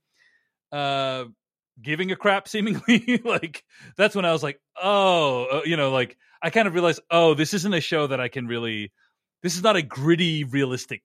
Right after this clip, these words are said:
show in any way, nor a show whose spy organization I can take seriously because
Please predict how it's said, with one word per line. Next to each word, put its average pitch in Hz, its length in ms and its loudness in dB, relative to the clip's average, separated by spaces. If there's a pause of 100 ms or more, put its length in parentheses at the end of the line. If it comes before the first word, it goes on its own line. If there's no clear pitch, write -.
show 107 320 -6
in 104 160 -10
any 120 180 -8
way, 92 380 -10 (560)
nor 185 340 0
a 180 60 2
show 165 500 2
whose 147 200 -8
spy 156 280 -2
organization 127 560 -4
I 123 100 -2
can 117 120 -12
take 117 180 -8
seriously 123 440 -8
because 107 500 -14